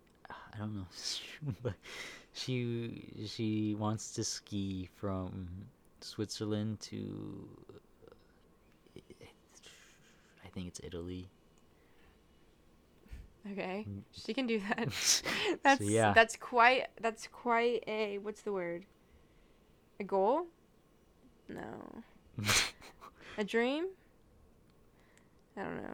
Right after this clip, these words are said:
Speaker 1: It's a thing.
Speaker 2: It's a thing. That's sick, though. I'd do it with her, to be honest. I'd do
Speaker 1: I
Speaker 2: it with
Speaker 1: wanna
Speaker 2: her.
Speaker 1: go on a boat.
Speaker 2: I do too.
Speaker 1: In
Speaker 2: Go
Speaker 1: a
Speaker 2: on Luke's
Speaker 1: lake.
Speaker 2: boat. Hey, Luke. Take Fabrizio out for a spin.
Speaker 1: But I wanna go on a lake.
Speaker 2: Why?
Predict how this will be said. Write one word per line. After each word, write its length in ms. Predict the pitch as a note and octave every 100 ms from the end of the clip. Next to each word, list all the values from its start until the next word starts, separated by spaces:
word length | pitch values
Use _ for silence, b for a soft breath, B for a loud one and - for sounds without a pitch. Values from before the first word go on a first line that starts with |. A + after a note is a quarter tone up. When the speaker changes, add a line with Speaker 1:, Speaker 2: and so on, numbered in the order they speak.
| -
Speaker 1:
It's 120 | G#2+
a 80 | A2
thing. 360 | G#2 F#2 F2 -
Speaker 2:
It's 140 | G#3+
a 60 | A3+
thing. 300 | F#3 D#3+ F#3
That's 240 | C4+ E4+ -
sick, 440 | - F#3+ G3 -
though. 160 | F3 E3+
I'd 220 | F#3 G#3
do 120 | B3 C4
it 100 | F#3
with 200 | G#3 G#3
her, 200 | F3+ F3+ - -
to 100 | F#3
be 100 | F3
honest. 640 | E3+ E3+ F#3+ - - - - b b b b b b b - - C#2
I'd 60 |
do 60 | C2
Speaker 1:
I 20 |
Speaker 2:
it 60 | G2
with 100 | G2+
Speaker 1:
wanna 140 | G#2+
Speaker 2:
her. 60 | G2+
Speaker 1:
go 100 | G2
on 120 | F#2
a 40 | F2
boat. 460 | E2+ F2 E2+ E2+ - - - - - - - -
Speaker 2:
I 60 |
do 80 | A3
too. 180 | - G#3+ G#3
Speaker 1:
In 60 | G3
Speaker 2:
Go 100 | A#3+
Speaker 1:
a 40 |
Speaker 2:
on 140 | C4+ C4+
Luke's 180 | C#4 -
Speaker 1:
lake. 60 |
Speaker 2:
boat. 220 | G#3+ F#3 F#3+
Hey, 160 | A#3
Luke. 420 | B3 B3 F#3 - - - b b b b b - -
Take 200 | - B3+
Fabrizio 560 | C4+ B3 A#3 A#3+ A3+ A3+
out 220 | A3 -
for 120 | G3+
a 40 | G#3
spin. 580 | - - G3 D#3+ D#3 F#3 G2+
Speaker 1:
But 100 | A2
I 40 |
wanna 340 | A2+ A#2 A2+ G#2+
go 120 | G#2+
on 160 | G#2 G2+
a 100 | F#2+
lake. 300 | F2+ F#2 F2
Speaker 2:
Why? 720 | A3 C#4 D#4 D4 A#3+ F#3+ F3